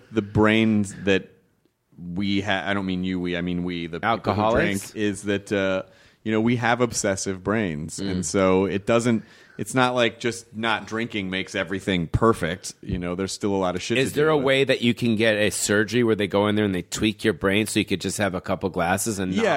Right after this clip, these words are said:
Speaker 2: want
Speaker 1: yeah.
Speaker 2: to?
Speaker 1: There, you know, everyone's brain
Speaker 2: I
Speaker 1: has
Speaker 2: mean
Speaker 1: a switch where you, no.
Speaker 2: No, but wouldn't that be cool?
Speaker 1: No, because it doesn't, like, now it doesn't really mean anything to me anymore. And,
Speaker 2: Right.
Speaker 1: and I don't really,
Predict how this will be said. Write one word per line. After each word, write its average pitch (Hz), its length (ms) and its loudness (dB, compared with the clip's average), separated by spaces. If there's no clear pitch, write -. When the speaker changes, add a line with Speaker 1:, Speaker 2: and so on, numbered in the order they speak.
Speaker 2:
want 139 60 2
Speaker 1:
yeah. 147 200 2
Speaker 2:
to? 131 120 0
Speaker 1:
There, 170 140 0
you 156 100 0
know, 160 120 2
everyone's 170 360 0
brain 139 220 2
Speaker 2:
I 123 60 2
Speaker 1:
has 123 80 2
Speaker 2:
mean 131 80 -2
Speaker 1:
a 131 40 2
switch 123 360 -2
where 117 80 4
you, 110 160 2
no. 98 240 -4
Speaker 2:
No, 165 200 0
but 139 140 0
wouldn't 156 220 0
that 151 180 0
be 131 100 -2
cool? 151 440 0
Speaker 1:
No, 262 320 -4
because 165 300 -2
it 185 100 -4
doesn't, 220 420 -6
like, - 460 -8
now 214 460 -2
it 165 120 -2
doesn't 175 320 -2
really 170 240 2
mean 147 260 4
anything 120 340 2
to 101 100 -6
me 95 120 2
anymore. 87 600 0
And, 107 180 2
Speaker 2:
Right. 90 80 0
Speaker 1:
and 110 140 0
I - 20 2
don't 131 220 0
really, 123 480 2